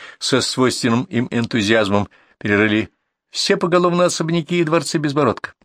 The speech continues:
но так и ничего и не нашли. Есть предположение, что этот роскошный алмаз вовсе не принадлежал князю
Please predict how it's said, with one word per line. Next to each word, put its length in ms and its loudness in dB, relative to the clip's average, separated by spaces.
но 140 -4
так 140 -10
и 40 -6
ничего 260 -2
и 80 2
не 60 -2
нашли. 320 -4
Есть 240 0
предположение, 760 2
что 220 0
этот 220 -4
роскошный 560 0
алмаз 480 2
вовсе 480 -2
не 120 0
принадлежал 600 0
князю 380 -2